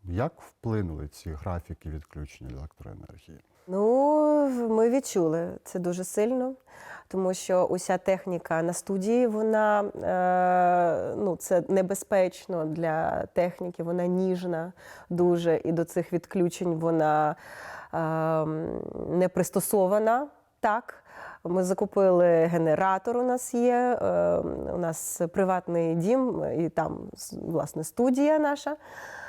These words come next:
Speaker 2: Тож, е, якось, е, трошечки це нас рятує, але, е, наприклад, ми мали нещодавно випустити наш кліп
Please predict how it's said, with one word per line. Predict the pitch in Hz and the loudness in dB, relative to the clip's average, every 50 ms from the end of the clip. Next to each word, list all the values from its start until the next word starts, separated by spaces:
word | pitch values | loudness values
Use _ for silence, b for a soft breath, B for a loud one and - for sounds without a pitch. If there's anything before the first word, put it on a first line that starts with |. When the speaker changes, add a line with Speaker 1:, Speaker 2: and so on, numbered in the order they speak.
| B B B B B B _ | B B B B B B _
Speaker 2:
Тож, | - 208 208 214 220 208 196 - - 214 | 2 4 4 4 2 0 -4 -4 0 2
е, | 208 202 202 202 | 4 4 4 4
якось, | 196 202 202 196 - 208 196 - - - - - 208 | 4 2 2 2 2 0 -2 -2 -4 -8 -6 -2 0
е, | 190 185 180 180 180 175 | 2 4 4 4 4 2
трошечки | 180 185 185 185 180 - 175 - - - - 180 175 175 170 170 165 160 147 139 - - 185 | 2 2 0 0 0 -2 -6 -8 -8 -4 0 0 2 4 4 4 4 4 2 2 0 -4 -8
це | - - 202 180 170 | -2 0 2 2 2
нас | 170 170 170 170 - - - | 2 0 -2 -4 -6 -4 -2
рятує, | 180 180 175 175 - 202 185 190 226 254 277 294 294 - | 0 0 0 0 -2 -2 0 2 2 2 2 2 2 0
але, | - - 185 180 180 190 202 208 208 214 214 214 214 B B B B B B B B B B B B B B B B - | 0 0 0 2 2 2 4 4 4 4 4 2 0 B B B B B B B B B B B B B B B B -4
е, | 196 190 190 190 190 190 190 185 196 190 - - - - | -2 0 2 2 2 2 2 0 0 -4 -6 -10 -14 -6
наприклад, | - 180 196 190 180 - 208 185 - - 170 160 151 - - - - | -2 0 0 0 2 0 -2 -2 0 0 -2 -2 -2 -4 -10 -14 -6
ми | 208 190 196 202 190 | -2 0 2 2 2
мали | 196 190 190 196 202 202 190 185 | 2 2 2 2 2 2 2 2
нещодавно | 185 185 180 - - 190 180 190 202 208 214 202 | 2 0 -2 -2 -4 -2 0 0 0 0 0 0
випустити | 175 175 175 - - 185 - - 175 - 185 180 | 0 0 0 -2 -4 -6 -4 -4 -2 0 0 0
наш | 180 175 - - | 0 -2 -4 -2
кліп | - 233 254 240 - - | 0 2 4 4 2 0